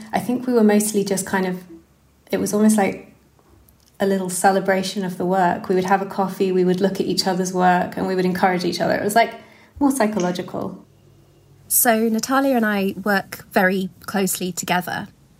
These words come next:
Speaker 2: We've been told by our publishers that we work more as an author illustrator than as an author and an illustrator.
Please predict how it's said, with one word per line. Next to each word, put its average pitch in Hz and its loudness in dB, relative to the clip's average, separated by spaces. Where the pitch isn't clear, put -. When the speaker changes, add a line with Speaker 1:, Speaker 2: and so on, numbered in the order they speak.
Speaker 2:
We've 208 -2
been 190 0
told 196 0
by 175 4
our 175 2
publishers 175 -6
that 175 -2
we 185 -2
work 170 0
more 175 2
as 170 0
an 180 -2
author 175 -4
illustrator 170 -4
than 175 -4
as 165 -4
an 190 2
author 175 0
and 170 0
an 180 0
illustrator. 170 -4